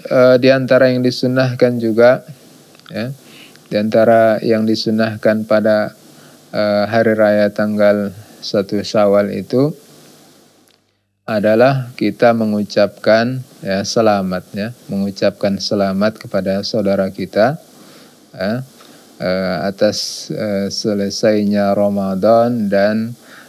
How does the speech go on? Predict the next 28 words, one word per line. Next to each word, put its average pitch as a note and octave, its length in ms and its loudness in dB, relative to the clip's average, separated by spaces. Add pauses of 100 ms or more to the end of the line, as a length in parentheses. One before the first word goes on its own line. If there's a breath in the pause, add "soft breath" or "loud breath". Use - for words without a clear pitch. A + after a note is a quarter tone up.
(160 loud breath)
eh, G2 240 -2
berdoa G2+ 800 0
mudah-mudahan G2+ 800 -4
amalan G2 480 -4
kita G2+ 320 -4
diterima G2 640 -4
oleh F#2+ 80 -4
Allah F#2+ 400 -4
Subhanahu F#2+ 720 -6
wa F#2 80 -4
taala. F#2+ 480 -6
Karena G2 320 -4
ini F#2+ 160 -4
adalah G2+ 320 -2
momen G#2+ 560 -2 (400 loud breath)
Lebaran, A2 640 2
hari G#2 240 -4
raya, A2+ 720 0
kita G#2 480 -2
meng-, F#2+ 240 -6
eh, F#2+ 240 -6
mengucapkan F#2+ 880 -2 (400 loud breath)
kata-kata, G#2 960 -2 (160)
eh, G2 720 -4 (260)
ya, G2+ 160 -6 (240)
kata-kata G2+ 880 -2
ucapan G2 480 -4
selamat, A2+ 540 0